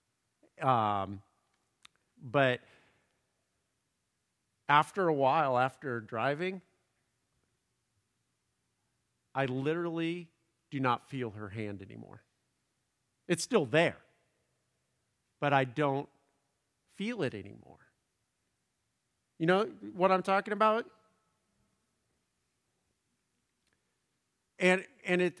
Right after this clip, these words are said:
and it's this weird sensation that I'll, I'll look down every so often to, to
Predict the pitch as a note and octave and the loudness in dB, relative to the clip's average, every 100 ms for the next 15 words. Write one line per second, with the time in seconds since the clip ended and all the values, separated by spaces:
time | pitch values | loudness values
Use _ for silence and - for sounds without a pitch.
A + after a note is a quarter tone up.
0 | - F3+ E3+ - E3+ C#3 F3 G#3 A#3+ - | -4 0 0 -2 -8 -8 -4 -2 -2 -2
1 | G3 F#3 - G#3+ - E3 D#3 D3+ D3+ - | -4 -2 0 -2 0 0 4 4 4 2
2 | D#3 D#3+ G3+ - F3 E3+ D#3+ D3 C#3+ D3 | 0 0 -2 0 2 2 2 -2 -4 -6
3 | D3 C3+ C3 - C#3+ C3 - C#3 C3+ B2+ | -4 2 0 0 -8 -8 -10 -8 -4 -4
4 | B2 - - _ - D3+ C3+ B2+ | -6 -10 -20 _ -10 -4 -2 -2